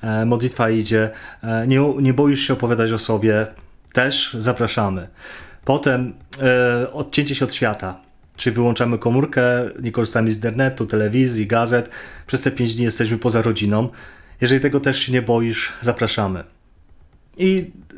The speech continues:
też modlitwa, bo, e, proponujemy cztery godziny modlitwy, takiej stricte medytacji ignacjańskiej w ciągu dnia.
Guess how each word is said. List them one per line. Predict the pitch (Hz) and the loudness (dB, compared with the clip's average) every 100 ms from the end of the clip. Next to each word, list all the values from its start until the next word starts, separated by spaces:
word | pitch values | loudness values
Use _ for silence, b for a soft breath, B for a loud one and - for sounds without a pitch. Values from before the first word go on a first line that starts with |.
| 67 113 - | -20 -12 0
też | 175 170 - | 0 0 0
modlitwa, | 175 160 190 - - 107 | 0 2 0 0 0 2
bo, | 120 123 123 B B B - | 4 2 2 B B B -2
e, | 120 120 | 2 2
proponujemy | 113 135 135 135 139 | 2 2 4 6 4
cztery | 139 131 | 2 2
godziny | 127 123 131 127 | 2 2 4 4
modlitwy, | 120 123 139 131 | 4 2 0 0
takiej | 110 - 117 110 | -2 0 2 2
stricte | - - 127 147 - 113 | 0 -6 -2 0 2 0
medytacji | 110 110 127 120 | 2 2 0 0
ignacjańskiej | 117 113 - 113 - 104 | -2 -2 0 -2 -2 -4
w | |
ciągu | 120 117 | -2 -2
dnia. | 110 113 104 | -2 0 2